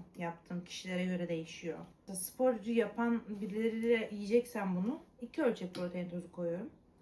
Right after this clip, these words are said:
Spor yapmayan birileriyle yiyeceksem, hani onlar için çok bu önemli değilse makro mikro hesapları, bir ölçek koyuyorum. Yani sadece tat vermesi için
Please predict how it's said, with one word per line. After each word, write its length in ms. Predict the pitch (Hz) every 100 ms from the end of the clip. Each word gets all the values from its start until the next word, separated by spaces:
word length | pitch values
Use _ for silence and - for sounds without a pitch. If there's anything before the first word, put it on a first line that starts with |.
| _ _
Spor 260 | - 254
yapmayan 520 | 269 285 294 285 254 240
birileriyle 400 | 240 254 233 247
yiyeceksem, 540 | 247 247 269 - 190
hani 260 | 180 180 196
onlar 140 | 202
için 160 | 190 202
çok 220 | 220 -
bu 100 | -
önemli 420 | 196 190 196 196
değilse 300 | 208 214 214
makro 320 | 180 165 -
mikro 280 | 165 165 175
hesapları, 540 | 170 175 165 202 247 349 - - - -
bir 100 | 285
ölçek 360 | 214 - 175
koyuyorum. 420 | - 165 151 143 - 170
Yani 100 | 165
sadece 360 | - 190 180
tat 220 | 180 196 - - -
vermesi 440 | 180 160 160 165 -
için 200 | -